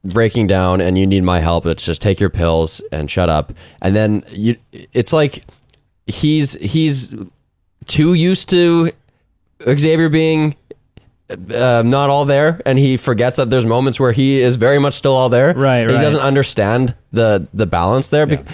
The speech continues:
Speaker 1: like, there's a line from Xavier where he says, "I always know who you, who, who you are. I don't, just don't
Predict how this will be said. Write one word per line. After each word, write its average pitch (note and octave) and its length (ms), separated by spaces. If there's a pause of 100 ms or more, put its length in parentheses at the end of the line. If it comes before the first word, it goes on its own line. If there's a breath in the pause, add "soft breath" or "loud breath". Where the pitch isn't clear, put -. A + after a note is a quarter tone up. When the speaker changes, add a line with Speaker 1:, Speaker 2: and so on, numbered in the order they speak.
Speaker 1:
like, C3+ 140
there's C#3 140
a C3+ 80
line B2 280
from B2+ 220
Xavier A2 320
where G2+ 80
he G2 100
says, G2 380 (460 loud breath)
"I A2 160
always B2 260
know A#2 180
who G2+ 120
you, F#2+ 140
who, F#2 140
who F#2+ 140
you F#2 140
are. D#2 180
I C#2+ 80
don't, F#2+ 280
just - 180
don't - 160